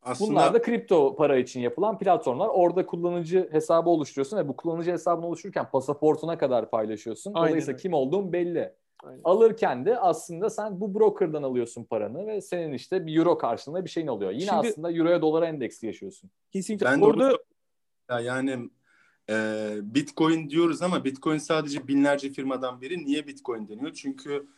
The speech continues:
Speaker 1: hani binlerce firma yapıldı, bunu denedi ama, e, tırışkadan olan batanlar, yok olanlar oldu ikinci gününde, üçüncü haftasında bilmem ne. Bitcoin arkasında büyük operasyon var.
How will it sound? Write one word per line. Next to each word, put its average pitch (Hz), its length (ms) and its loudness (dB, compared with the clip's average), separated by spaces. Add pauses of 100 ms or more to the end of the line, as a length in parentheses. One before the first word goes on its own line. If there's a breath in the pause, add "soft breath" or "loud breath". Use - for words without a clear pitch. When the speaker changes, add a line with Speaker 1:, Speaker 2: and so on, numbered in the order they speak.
(240 soft breath)
Speaker 1:
hani 113 220 -4
binlerce 139 420 2
firma 131 300 -4
yapıldı, 131 500 -2
bunu 127 240 -6
denedi 127 300 -4
ama, 139 200 -2
e, 110 520 -6 (200)
tırışkadan 131 480 -2
olan 120 280 0
batanlar, 120 580 -2 (480)
yok 123 200 0
olanlar 123 380 0
oldu 107 240 -4
ikinci 104 360 -10
gününde, 104 260 -4
üçüncü 104 340 -6
haftasında 101 400 -6
bilmem 101 280 -2
ne. 156 120 -4
Bitcoin 143 340 0
arkasında 135 420 0
büyük 131 180 -2
operasyon 120 640 -2
var. 139 200 -2